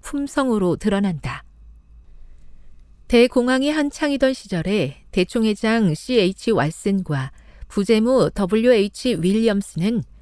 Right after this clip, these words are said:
계획에 없던 은행 업무를 처리해야 한다는 느낌이 들었다. 천구백삼십사 년 삼월 삼 일 목요일 자정에 윌리엄스는 워싱턴 디씨에서 뉴욕행 기차에 올라탔다.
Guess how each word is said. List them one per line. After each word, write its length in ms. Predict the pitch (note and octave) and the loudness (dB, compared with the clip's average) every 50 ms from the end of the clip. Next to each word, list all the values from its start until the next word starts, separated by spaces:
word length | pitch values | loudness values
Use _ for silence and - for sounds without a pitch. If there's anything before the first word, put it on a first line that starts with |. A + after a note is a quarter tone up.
| - - - - - - - | -20 -20 -20 -20 -20 -6 0
계획에 340 | - G3 G3+ A3+ B3 C#4 | 2 4 6 6 6 4
없던 380 | D4 C4 - - - C#4+ D4 - - | 2 0 0 0 0 0 0 2 2
은행 340 | F#3 G#3+ A#3+ C#4+ D4+ D4+ C#4+ | 2 2 4 4 2 2 0
업무를 440 | - E3 F#3+ A3 B3+ C4+ C#4 C#4 | 0 2 2 2 2 2 2 0
처리해야 600 | - - - D4 C#4+ D4 D4 C#4+ C#4+ C4+ B3+ B3+ | 0 0 0 0 0 0 0 0 0 2 2 2
한다는 420 | A#3+ A3+ G#3+ G3 G3+ G3 G3 G3+ F#3+ | 2 0 0 -2 0 0 0 0 0
느낌이 420 | D3+ - - - D3+ D3 D#3+ F3+ | -2 -4 -4 -4 -4 -4 -4 -4
들었다. 500 | - F#3+ F#3 F#3 - - - - - - - - - - - - - - - - - - - - - - - - - - - - - - - - - | -4 -4 -4 -6 -8 -10 -12 -12 -12 -14 -20 -20 -20 -20 -20 -20 -20 -20 -20 -20 -20 -20 -20 -20 -20 -20 -20 -20 -20 -20 -20 -20 -20 -20 -20 -20 -12
천구백삼십사 1000 | - - B3+ A#3+ A3+ B3 B3+ C4+ - - B3+ B3 - - B3 - - - - F#3+ F3+ | -4 -2 0 0 2 4 2 2 2 2 -2 0 -2 -4 -4 -4 -6 -6 -4 -2 0
년 240 | F3+ F#3+ A3 B3+ C4+ | 2 2 0 0 -2
삼월 480 | - - C4+ B3+ B3+ B3+ C4 B3+ B3 | -4 -4 -2 0 0 2 2 2 0
삼 240 | - - - B3+ B3+ | 0 -2 -2 0 2
일 180 | B3+ B3+ G#3+ D3 | 2 4 4 4
목요일 480 | E3 G3 G3+ - B3+ B3 B3 A#3+ A3+ | 2 2 2 2 2 2 2 2 0
자정에 600 | - - F#3 E3+ - G3 F3+ E3+ C#3+ B2+ B2 - - - - - - - - - - - | 0 0 -2 -2 0 0 -2 -2 -2 -4 -6 -8 -12 -18 -20 -20 -20 -20 -20 -16 -6 -2
윌리엄스는 720 | G3 G3 G3+ G3+ G3 G3+ - - F#3+ F#3+ A3+ B3 A3+ D#3+ B2+ - - - - - - | 0 2 4 4 2 2 0 0 2 2 2 2 2 0 -2 -4 -12 -20 -20 -2 2
워싱턴 500 | G3 F#3+ G#3 - B3+ C4 - C#4+ C#4 C#4 | 2 4 4 2 0 0 2 0 2 2
디씨에서 760 | B3 B3 A#3+ - - - B3+ B3 A#3+ - - B3+ B3+ A#3 F3+ D#3+ | 2 0 0 -2 0 2 2 2 2 2 0 2 2 2 2 2
뉴욕행 560 | F#3 G#3 A#3+ C4 - - - C#4+ C4 C4 C4 | 2 2 2 2 0 -2 -4 -2 -2 -2 -2
기차에 520 | A#3+ - F#3+ - - - F3 D3+ D#3+ F3 F#3+ | -2 -4 -4 -6 -4 -4 -4 -2 -2 -2 -2
올라탔다. 720 | - D3 D3+ E3+ F3+ - - F#3+ - - - - - - | -2 -2 -4 -4 -4 -6 -6 -8 -8 -12 -16 -16 -16 -16